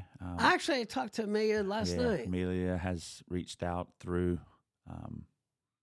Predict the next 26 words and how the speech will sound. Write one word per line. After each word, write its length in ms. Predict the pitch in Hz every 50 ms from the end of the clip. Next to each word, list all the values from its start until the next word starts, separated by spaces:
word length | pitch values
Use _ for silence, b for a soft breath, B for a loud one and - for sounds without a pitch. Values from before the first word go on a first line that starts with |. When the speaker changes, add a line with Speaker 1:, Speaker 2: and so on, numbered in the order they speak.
| _ _ _ _ _ -
Speaker 1:
our 80 | 80
podcast 680 | 78 - 90 82 82 - - 87 82 82 82 - - -
and 220 | - 76 69 69
wished 260 | 80 80 78 - - -
you 80 | 82
well. 360 | 78 80 78 78 78 82 82 - _ _ _ _ - - -
So, 120 | 82 82
yeah, 240 | 82 92 104 92 76 - _ _ _ _ _ _ _ _ _ _ _ _ _ _ _ _
Speaker 2:
We 140 | 131 127 120
had 100 | 120 120
Speaker 1:
a 40 | -
Speaker 2:
a 20 |
Speaker 1:
lot 180 | 92 92 101 101
of 60 | 117
Speaker 2:
long 20 | -
Speaker 1:
people, 280 | 101 92 113 107 92 87
Speaker 2:
talk. 200 | 87 85 85 78
Speaker 1:
uh, 40 | - b b b b b b b b b b _ _ _ _ _ _ _ _ _ _ _ _ _ _ _ _ _ _ _ _ _ _
concerned 320 | - 92 - 123 120 117 117
about 320 | 101 113 110 107 - -
you, 160 | 110 110 98 90 b b b b b b b b b b _ _ _ _ _ -
all 220 | 90 87 90 90
of 80 | 82 -
whom 320 | 95 92 90 87 85 85
really 220 | 87 87 87 85
wanna 280 | 82 82 85 82 80